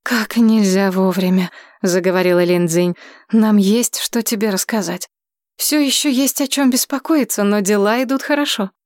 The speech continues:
Это приятно слышать. Мисс Дживей, у них дела идут хорошо? Лин Цзинь чуть сильнее сжала ладони в ее руках.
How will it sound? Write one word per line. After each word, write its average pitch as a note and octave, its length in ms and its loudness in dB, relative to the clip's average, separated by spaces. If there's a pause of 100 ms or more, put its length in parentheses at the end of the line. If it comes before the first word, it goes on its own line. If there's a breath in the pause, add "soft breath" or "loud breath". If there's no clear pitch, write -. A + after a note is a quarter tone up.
(500)
Это C4 240 -2
приятно D4+ 640 0
слышать. E4+ 600 0 (880)
Мисс E3+ 320 -2
Дживей, F3 680 -4 (220)
у F#3+ 100 0
них F#3 300 0 (300)
дела E3 560 0
идут E3 280 -4
хорошо? F#3+ 600 -4 (1400)
Лин A#3+ 360 2
Цзинь A#3 300 2
чуть A#3 240 -2
сильнее G#3+ 640 2
сжала E3+ 520 0
ладони F3 640 0
в D#3+ 60 -6
ее E3+ 320 0
руках. E3+ 480 -4